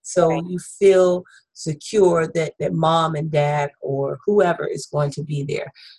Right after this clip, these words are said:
Speaker 1: to protect you. So that's healthy attachment. And it's, it's just all about nurturing your child so that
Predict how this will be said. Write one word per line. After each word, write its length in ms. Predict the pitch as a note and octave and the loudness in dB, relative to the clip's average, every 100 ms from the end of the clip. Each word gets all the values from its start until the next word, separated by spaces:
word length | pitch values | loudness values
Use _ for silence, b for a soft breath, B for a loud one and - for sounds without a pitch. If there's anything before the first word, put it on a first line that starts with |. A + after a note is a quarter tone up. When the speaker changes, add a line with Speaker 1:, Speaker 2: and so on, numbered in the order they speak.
| _ | _
Speaker 1:
to 100 | - | -12
protect 420 | - C#3+ - - | -8 -8 -8 -10
you. 60 | F#3+ | -8
So 120 | - | 0
that's 280 | C4+ G#4 - _ B B - | 0 0 -4 _ B B -2
healthy 420 | F#3 F3 - D#3+ | 0 0 -2 -4
attachment. 720 | D3 - D3 D3 - C#3+ C#3+ - - _ _ _ _ _ _ - G#3+ | -4 0 -2 -2 -8 -8 -10 -12 -20 _ _ _ _ _ _ -8 -2
And 120 | F3 | 0
it's, 420 | E3+ - - - _ - | -2 -10 -20 -20 _ -6
it's 160 | E3+ D#3+ | -4 -2
just 220 | F3+ - | -6 -4
all 240 | - E3+ F3+ | 0 2 2
about 360 | F3 D#3+ D3 | 0 -2 -2
nurturing 880 | C#3 C#3+ D3 D#3 - D3+ D3+ D3+ D3+ - b b - | -2 0 0 0 -4 -4 -4 -4 -8 -12 b b -6
your 140 | D3+ | -4
child 600 | D3 - D#3 D3 D3 C#3+ | -2 2 2 2 -2 -2
so 260 | - D#3+ D3+ | -2 0 0
that 180 | D#3 | -2